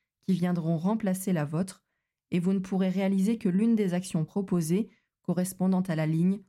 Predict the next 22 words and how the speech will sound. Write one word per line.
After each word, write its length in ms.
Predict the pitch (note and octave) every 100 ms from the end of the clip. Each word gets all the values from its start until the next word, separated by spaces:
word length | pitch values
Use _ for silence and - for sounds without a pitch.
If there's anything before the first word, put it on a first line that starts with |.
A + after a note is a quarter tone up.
| _
où 40 | F3+
vous 140 | E3
poserez 400 | E3 F3+ F3 F3+
votre 320 | F3+ F3 -
dé, 320 | D3 C#3+ E3 _ _
si 160 | - -
la 100 | D3+
nouvelle 360 | E3 E3+ D#3 D3
carte 320 | F#3 F#3+ - -
en 80 | D#3+
propose 440 | - D3 F#3 F#3+
plusieurs. 680 | - F3 D#3 D3+ B2+ - _ _ _ _ _ _ _ _ _ _ _ _ _ _ _ _
Maintenant 460 | F#3 F#3 G#3 G#3 G#3
que 120 | F#3+
vous 160 | E3+ D#3+
savez 520 | - F3+ E3+ E3+ E3
comment 500 | - A#3 G#3+ G3 F#3 -
et 240 | F3 F3+ -
où 120 | B3+
poser 360 | B3 G#3 F#3+ F#3+
votre 360 | F3 F3 E3
dé, 320 | D3+ G3+ C#4